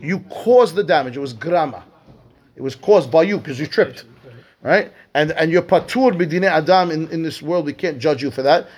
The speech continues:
In dinei shamayim, a grama, you caused the damage, you're also are responsible for. So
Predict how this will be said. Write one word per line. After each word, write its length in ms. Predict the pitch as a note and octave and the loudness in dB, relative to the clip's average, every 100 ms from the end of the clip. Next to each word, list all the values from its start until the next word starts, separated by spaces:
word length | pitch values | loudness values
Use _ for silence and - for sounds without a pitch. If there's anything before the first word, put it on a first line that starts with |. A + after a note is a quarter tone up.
| - | -8
In 120 | F3+ | -4
dinei 220 | E3+ A3 | 0 0
shamayim, 720 | A3+ G#3 F3+ G#3+ A3+ G#3 F#3 | 2 2 2 4 4 2 0
a 60 | E3+ | -6
grama, 580 | B2+ C3+ E3 G#3 A3+ D#3+ | -4 -2 2 4 4 2
you 200 | F3 A3+ | 0 -6
caused 460 | - G3+ A3+ G#3 | -2 4 4 4
the 80 | D3 | -2
damage, 520 | D3+ F3 G#3+ B3+ E3+ - - | 0 0 0 -4 -8 -16 -12
you're 140 | A#3+ | 2
also 260 | C#4 C#4+ A#3+ | 2 2 0
are 100 | G3+ | 0
responsible 540 | F#3+ - D#3+ D3 C#3+ | -2 -4 -4 -6 -12
for. 240 | A#2+ A#2 G2 _ _ _ _ - | -12 -12 -12 _ _ _ _ -4
So 360 | - E3 E3+ | 4 4 4